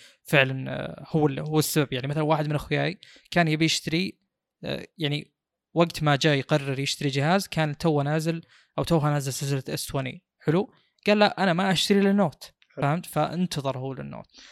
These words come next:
Speaker 1: فممكن هذا الشيء يعني يكون نوعًا ما جاذب، لكن للأسف ما أحس
Speaker 2: منطقي،
Speaker 1: إنه
Speaker 2: بس بيصير زي اللي صاير مع أجهزة ون بلس يعني. يصير نسخة
Speaker 1: زحمة يا أخي.
Speaker 2: لا، بيصير زي مثلًا نسخة ال ايت برو، ال ايت تي برو، الفرق بينهم معالج،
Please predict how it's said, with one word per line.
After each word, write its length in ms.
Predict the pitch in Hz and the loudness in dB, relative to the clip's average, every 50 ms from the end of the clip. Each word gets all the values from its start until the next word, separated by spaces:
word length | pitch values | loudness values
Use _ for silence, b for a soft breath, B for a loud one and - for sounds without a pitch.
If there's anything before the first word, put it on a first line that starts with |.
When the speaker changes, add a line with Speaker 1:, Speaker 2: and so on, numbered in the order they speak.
| B B B | B B B
Speaker 1:
فممكن 400 | - 190 214 254 240 - - 175 | 4 4 6 6 4 4 6 6
هذا 140 | 175 180 165 | 8 8 8
الشيء 320 | 151 - - 185 185 165 | 6 6 4 4 4 4
يعني 160 | 156 147 151 | 2 2 0
يكون 240 | 143 - - 175 165 | -2 -2 0 0 2
نوعًا 200 | 156 156 143 151 | 2 2 2 2
ما 180 | 165 170 175 160 | 2 2 2 2
جاذب، 360 | 151 - 190 208 - 240 214 | 2 4 2 2 2 0 -2
لكن 280 | 240 247 - - 240 233 | -2 -2 -2 -2 -4 -2
للأسف 380 | 240 302 277 240 - 208 - - | -2 -2 -4 -4 -4 -6 -6 -4
ما 160 | 226 233 196 151 | -4 -2 -2 -2
أحس 240 | - 262 247 254 | -2 -2 -2 -2
Speaker 2:
منطقي، 260 | 185 135 165 131 - 147 | 0 0 -2 -2 0 0
Speaker 1:
إنه 80 | 127 | 0
Speaker 2:
بس 160 | 139 160 156 | 2 0 0
بيصير 460 | 175 180 170 - 202 185 180 170 156 156 | 0 -2 0 0 0 0 0 -2 -4 -6
زي 240 | 165 156 175 180 | -4 -2 0 0
اللي 100 | 175 160 | 0 2
صاير 220 | 147 - 147 131 123 | 4 4 4 6 4
مع 180 | 120 117 107 | 4 0 0
أجهزة 300 | 120 113 120 117 110 - - | 0 0 -2 -2 -2 -4 -4
ون 120 | 120 113 | -6 -4
بلس 320 | 113 - 131 123 113 - - | -4 -4 -4 -4 -4 -6 -8
يعني. 80 | 104 | -8
يصير 200 | 101 - - 147 | -4 -2 -2 0
نسخة 240 | 143 135 - 156 147 - - | 0 0 0 0 -2 -2 -2
Speaker 1:
زحمة 400 | 160 202 220 - - 147 139 139 | -2 -2 -2 -2 -4 -6 -8 -8
يا 160 | 135 - - | -8 -8 -10
أخي. 220 | - - - - - | -12 -16 -10 -4 -2
Speaker 2:
لا، 80 | 170 151 | 0 0
بيصير 240 | 143 - - 156 | 0 0 -2 -2
زي 220 | 135 127 139 139 135 | 0 2 2 2 2
مثلًا 220 | 131 127 127 127 | 0 0 0 0
نسخة 320 | 127 127 - - 123 113 127 | -2 -2 -4 -4 -4 -4 -2
ال 220 | 120 117 117 117 - _ - - | -2 -4 -6 -8 -10 _ -4 0
ايت 200 | 135 131 123 - - - | 0 0 0 -2 -4 0
برو، 240 | - 127 117 120 135 | 2 4 4 4 2
ال 140 | 139 139 - | 0 -2 -2
ايت 340 | 131 131 131 127 _ - - - _ - | 0 0 0 0 _ -8 -12 -12 _ -4
تي 260 | - 151 151 151 135 | 0 2 2 2 2
برو، 380 | 120 - - 113 110 110 117 120 | 0 0 -2 0 2 2 2 2
الفرق 300 | 120 123 - - 113 117 | 0 0 0 0 0 2
بينهم 640 | 120 127 127 127 120 120 120 113 - - 73 - - | 2 2 2 2 2 2 0 -2 -4 -8 -14 -12 -6
معالج، 640 | - 127 120 110 120 123 123 120 123 139 139 143 | -4 -4 -2 0 2 2 2 4 2 0 0 -4